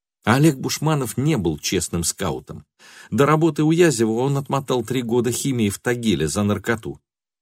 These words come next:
Он поехал за советом в Тагил к авторитетному вору Афоне.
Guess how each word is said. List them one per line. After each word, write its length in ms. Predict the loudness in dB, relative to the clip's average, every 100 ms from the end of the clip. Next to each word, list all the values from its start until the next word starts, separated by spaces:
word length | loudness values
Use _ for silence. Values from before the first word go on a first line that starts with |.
| _
Он 160 | -2 0
поехал 400 | 2 0 0 0
за 140 | 0
советом 440 | 0 0 0 -2 -4
в 100 | -2
Тагил 380 | -2 0 -2 -2
к 80 |
авторитетному 720 | -6 -4 -4 -2 -4 -4 -4 -4
вору 320 | -2 -2 -2
Афоне. 560 | -4 -6 -6 -6 -8